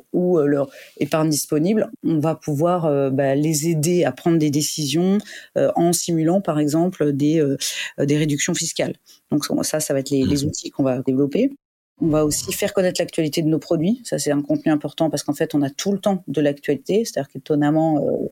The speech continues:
Speaker 1: l'épargne, ça bouge beaucoup. Il y a, il y a plein de trucs, euh, à connaître. Il y a plein d'opportunités à saisir.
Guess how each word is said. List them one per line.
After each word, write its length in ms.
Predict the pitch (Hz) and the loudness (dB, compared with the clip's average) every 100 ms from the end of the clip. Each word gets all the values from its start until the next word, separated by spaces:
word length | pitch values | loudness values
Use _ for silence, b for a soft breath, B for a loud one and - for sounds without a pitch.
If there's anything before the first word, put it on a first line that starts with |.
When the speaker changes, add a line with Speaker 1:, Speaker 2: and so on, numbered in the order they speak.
| _ | _
Speaker 1:
l'épargne, 500 | - 147 143 147 151 | -2 -2 0 0 2
ça 140 | 139 135 | 2 -2
bouge 260 | 131 147 | -2 -2
beaucoup. 280 | 139 139 - | -2 -2 -2
Il 60 | 170 | 0
y 40 | |
a, 60 | 135 | 2
il 40 | |
y 60 | - | 0
a 20 | |
plein 140 | 143 | -2
de 40 | 151 | -4
trucs, 280 | - 151 139 | -4 -6 -4
euh, 120 | 143 | -4
à 60 | |
connaître. 420 | 135 - 147 156 - | -2 0 2 0 -4
Il 40 | |
y 20 | |
a 0 | |
plein 160 | - 190 | -2 0
d'opportunités 800 | 175 170 - - 160 151 151 - | 0 -2 -6 -2 -2 0 -4 -6
à 100 | - | -6
saisir. 460 | 147 - 131 139 202 | -4 -4 -4 -2 -4